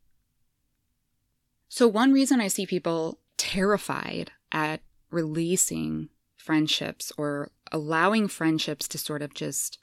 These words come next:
organically dissolve is because they're terrified that, that they're doing something wrong and they feel really guilty.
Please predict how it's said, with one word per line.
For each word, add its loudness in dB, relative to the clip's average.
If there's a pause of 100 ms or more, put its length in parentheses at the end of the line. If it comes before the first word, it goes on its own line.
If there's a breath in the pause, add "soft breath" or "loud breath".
(120 soft breath)
organically -2 (300)
dissolve -4 (600)
is -2
because -4
they're 0
terrified -2
that, -4
that -6
they're -4
doing -2
something -4
wrong -6 (320)
and 0
they 4
feel -2
really -6
guilty. -8